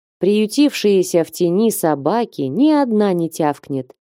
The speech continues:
Все спят, свернувшись в кружок. Лишь изредка в какой-нибудь избе послышится слабый голосок сонного младенца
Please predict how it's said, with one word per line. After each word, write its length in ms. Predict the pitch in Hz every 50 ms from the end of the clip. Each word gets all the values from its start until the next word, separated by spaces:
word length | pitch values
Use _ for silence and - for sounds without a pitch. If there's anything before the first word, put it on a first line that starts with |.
| _ _ _ _ _ -
Все 300 | - - - 285 311 277
спят, 540 | - - - - 135 127 123 123 - - _
свернувшись 840 | - - - 156 156 151 151 151 - 156 151 - - 185 185 185 -
в 80 | _
кружок. 580 | - - 135 135 127 120 120 117 117 _ _ - _ _ _ _ _ _ _ _ _ _ _
Лишь 340 | - 151 156 160 151 - -
изредка 600 | 196 240 247 202 156 156 156 147 - - - 135
в 80 | 127 -
какой-нибудь 720 | 143 143 - - 151 156 156 151 147 143 156 147 - 156
избе 480 | 151 151 151 143 160 214 233 202 165 _ _ _ _ _
послышится 840 | - 214 214 - - 277 311 320 311 - 254 - - - - 220 208
слабый 440 | 202 - 226 254 302 311 247 247 240
голосок 540 | 180 165 160 160 170 - - 285 285 - -
сонного 420 | - 254 247 247 240 240 233 240
младенца 720 | 240 254 262 254 214 165 156 143 135 131 - - 147 139